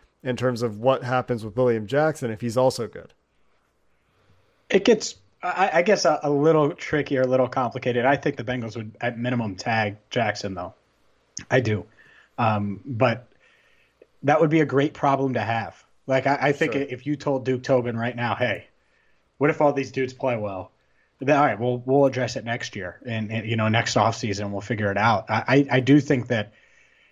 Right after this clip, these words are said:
Speaker 2: they would plug Trae Waynes back in, um, b-, because, look, they think he's good. <laughs> Like, it's not like, and I get the public perception of Trae Waynes, they're down on him. They feel, though,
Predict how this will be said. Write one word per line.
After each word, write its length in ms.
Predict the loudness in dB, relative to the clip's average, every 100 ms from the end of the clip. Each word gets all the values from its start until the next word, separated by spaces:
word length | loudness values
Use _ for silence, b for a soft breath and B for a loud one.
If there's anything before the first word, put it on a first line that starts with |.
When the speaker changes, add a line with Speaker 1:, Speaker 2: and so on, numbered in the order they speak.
| b 2
Speaker 2:
they 160 | 4
would 180 | 4 0
plug 240 | 0 -2
Trae 220 | 0 0 0
Waynes 340 | -2 -4 -2
back 300 | 0 0 0
in, 320 | -4 -4 -8 -16 _
um, 400 | -4 -2 -4 -8 _ -2
b-, 260 | 0 0 -6 _ 0
because, 400 | 4 4 0 -6
look, 200 | -8 -4
they 240 | 0 0
think 320 | 2 -2 -2
he's 260 | -4 -6 -4
good. 340 | -4 -4 -6 -14
<laughs> 180 | -8 -8 B B
Like, 160 | 0 0
it's 120 | 0
not 220 | 0 0
like, 420 | 0 0 -2 -8 -20 b b b
and 300 | -6 -4 -2
I 80 | -2
get 160 | -4 -8
the 60 |
public 280 | -4 -2 -2
perception 460 | -6 -2 -2 -4 -10
of 80 | 0
Trae 180 | 2
Waynes, 280 | 2 0 -2
they're 100 | -4
down 280 | 0 2 2
on 140 | 0
him. 120 | -6 -12 b b b -2
They 240 | 4 4
feel, 640 | 4 0 0 0 -2 -8 -14 _ _ -6
though, 380 | -4 -4 -8